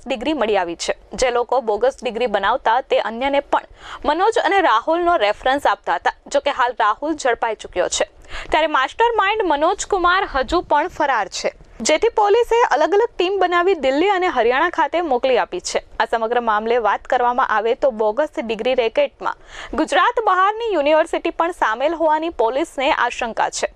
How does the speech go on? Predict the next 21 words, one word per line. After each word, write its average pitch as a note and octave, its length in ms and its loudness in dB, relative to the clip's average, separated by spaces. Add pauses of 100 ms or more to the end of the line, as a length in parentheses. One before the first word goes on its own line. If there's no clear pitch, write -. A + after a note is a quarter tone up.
(160)
ખાસ A3+ 180 0 (100)
કરીને C4+ 300 0
ગુજરાતની B3 560 0
અલગ C4 300 0
અલગ E4 200 0
યુનિવર્સિટીઓમાં C#4 1080 0 (400)
અમુક A4 280 2
લોકો G#4+ 280 2
ડિગ્રી D4+ 420 -2
બનાવનાર D4 760 0 (440)
સાથે E4 320 0
મળેલા A3+ 420 0
છે. - 200 -6 (220)
આ B3 120 2
બોગસ A#3+ 460 2
ડિગ્રી D4 360 0
લઈને D4+ 380 2
જ્યારે D4 260 0
વિદ્યાર્થી A#3+ 520 -2
વિદેશ B3 460 2
અભ્યાસ A#3+ 380 0